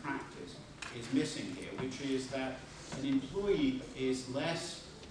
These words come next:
has less incentive to reduce costs than an independent contractor, because an independent contractor bears the cost and therefore has strong incentives to be efficient. An employee, because they're just getting away, uh, doesn't have that incentive. So that's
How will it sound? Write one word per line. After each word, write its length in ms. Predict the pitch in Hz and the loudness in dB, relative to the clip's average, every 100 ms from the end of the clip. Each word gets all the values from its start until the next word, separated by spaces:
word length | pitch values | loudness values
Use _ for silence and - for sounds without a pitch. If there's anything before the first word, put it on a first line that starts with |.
| - | -6
has 200 | 147 147 | -2 0
less 260 | 165 - 156 | 0 0 0
incentive 580 | 147 151 147 135 131 - - - - - | 0 0 0 2 -2 -6 -10 -16 -16 -8
to 160 | 147 135 127 123 | 2 4 4 2
reduce 480 | 127 135 131 - - | 0 4 4 2 -2
costs 400 | 117 - - - | -2 -2 -4 -6
than 400 | 110 101 104 101 - | -4 -4 -4 -8 -10
an 80 | 107 | -6
independent 480 | 110 107 107 107 95 104 | -4 -4 -6 -6 -6 -8
contractor, 480 | - - 104 - - - | -8 -8 -8 -8 -10 -10
because 240 | - 104 | -10 -8
an 160 | 107 110 | -6 -6
independent 400 | 117 117 107 101 101 | -6 -6 -6 -8 -8
contractor 320 | 92 - - - | -10 -10 -10 -2
bears 320 | 135 175 151 | 4 4 4
the 120 | - - | -2 -8
cost 160 | - - - - - | -8 -8 -12 -14 -10
and 80 | 107 | -6
therefore 240 | 104 107 101 | -6 -6 -6
has 80 | - | -6
strong 240 | - 120 104 | -4 -4 -4
incentives 480 | 98 101 98 - - | -6 -8 -10 -10 -12
to 60 | - - | -12 -10
be 80 | |
efficient. 400 | - 147 135 135 123 - - - | -8 -6 -4 -2 -2 -4 -12 -6
An 160 | 110 | -4
employee, 560 | 107 - 117 110 113 107 - - | -4 -4 -4 -4 -4 -6 -10 -8
because 400 | 107 107 107 98 | -8 -4 -6 -4
they're 160 | 101 101 | -6 -6
just 160 | 107 | -8
getting 240 | 101 98 95 - | -8 -8 -8 -4
away, 240 | - - 104 - - - | -2 -2 -2 -8 -14 -12
uh, 320 | 98 95 87 - - - - - - | -8 -6 -8 -12 -16 -18 -16 -12 -4
doesn't 320 | 113 110 107 | -4 -4 -8
have 160 | - 87 | -8 -8
that 160 | 82 78 | -8 -8
incentive. 320 | - - - | -10 -10 -10
So 160 | - 135 | -8 -2
that's 400 | 170 - - | 0 0 -2